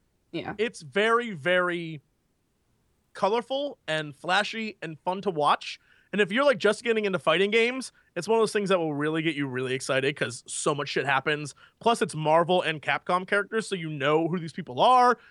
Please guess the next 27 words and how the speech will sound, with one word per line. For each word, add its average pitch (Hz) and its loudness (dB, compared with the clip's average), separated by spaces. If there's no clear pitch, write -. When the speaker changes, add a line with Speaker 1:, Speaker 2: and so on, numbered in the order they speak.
Speaker 2:
You 185 -6
know 185 2
kind 190 0
of 151 -8
what 165 0
the 165 -6
things 170 -6
they 151 -2
do 147 0
are. 220 6
When 156 -6
they 185 -2
get 190 -2
specials 190 0
off, 214 6
you're 214 -2
like, 208 2
"Oh, 233 6
that's 226 2
fucking 220 -4
cool. 254 -4
Doctor 233 2
Doom's 233 -6
doing 247 -6
some 220 -10
cool 269 -6
shit." 277 -2